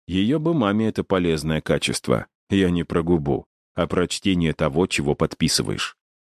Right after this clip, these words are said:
Глядишь, ее дочь бы сейчас скакала козой по сцене и в ус бы не дула. «Слушай, там все четко,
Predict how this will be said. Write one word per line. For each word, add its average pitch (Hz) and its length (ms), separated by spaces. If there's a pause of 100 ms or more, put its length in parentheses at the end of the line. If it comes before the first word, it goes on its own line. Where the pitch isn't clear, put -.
(160)
Глядишь, 147 480
ее 98 180
дочь 113 280
бы 85 100
сейчас 87 380
скакала 92 480
козой 87 420
по 76 160
сцене 110 560 (140)
и 180 100
в 87 140
ус 82 160
бы 76 160
не 73 120
дула. 65 440 (880)
«Слушай, 87 480
там 127 220
все 113 160
четко, - 540